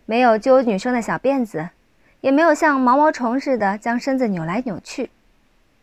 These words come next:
可我听到夸奖的时候，一点儿也不高兴。第三堂课下课的时候，田老师来到我的座位旁边。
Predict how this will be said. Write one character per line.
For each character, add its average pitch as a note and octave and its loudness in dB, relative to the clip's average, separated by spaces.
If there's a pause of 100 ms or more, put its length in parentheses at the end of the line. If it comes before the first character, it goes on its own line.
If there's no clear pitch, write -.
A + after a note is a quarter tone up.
(580)
可 G#4+ -2
我 A#3 4
听 F4 -4
到 E4 0
夸 F4 -4
奖 G#3 -4
的 F3 -4
时 - -8
候， F#3+ -8 (240)
一 D#4+ -6
点 E3 -4
儿 F3+ -4
也 C#4+ -2
不 F3+ -6
高 D3 -8
兴。 - -14 (1120)
第 C#4+ -4
三 D#4+ 0
堂 C4 0
课 C4 -2
下 C4+ -2
课 D#4+ -4
的 G3 -4
时 - -10
候， D#3+ -12 (640)
田 B3+ -4
老 B3+ 4
师 B3+ -4
来 A#3 4
到 B3+ 0
我 G3+ 2
的 G#3 -2
座 C4+ 2
位 G3+ 2
旁 F#3 -6
边。 B3 -4